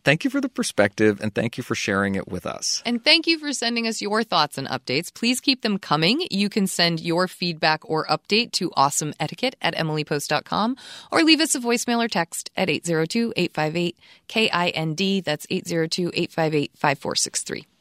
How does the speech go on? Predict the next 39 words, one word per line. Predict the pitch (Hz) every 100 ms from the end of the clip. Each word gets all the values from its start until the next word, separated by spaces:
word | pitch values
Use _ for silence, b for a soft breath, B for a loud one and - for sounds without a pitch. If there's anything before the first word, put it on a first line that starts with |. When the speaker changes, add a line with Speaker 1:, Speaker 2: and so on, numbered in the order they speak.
| _ _ _ - B
Speaker 2:
It's | 415 -
time | - 247 220
for | 208
our | 185
postscript | 190 170 - 170
segment | - 156 160 156
where | 175 170
we | 185
dive | 180 170 165 -
deeper | 196 185 151
into | 123 151 160
a | 147
topic | 139 131 139
of | 143
etiquette. | - 143 - 143 -
And | 180 185
today | 214 196 285 269
we | 233 226
are | 220
continuing | 247 226 - 294 349 349 285 254 233
on | 226 226
our | 220
countdown | 214 233 233 269 226 208 208 262
of | - 214 202 -
our | 214 208
top | 196 - 214 -
ten | - 214 208
most | 190 208 277 - -
searched | - 214 180 -
content | - 156 147 165 190
from | - 165 -
emilypost | 160 151 147 - 135 -
dot | 135 127
com. | - 131 147 220 B B B B
And | 214 240 240
the | 254
number | 247 277 294 370 381
seven | - 349 277 247 240
is, | 247 233 262 277 320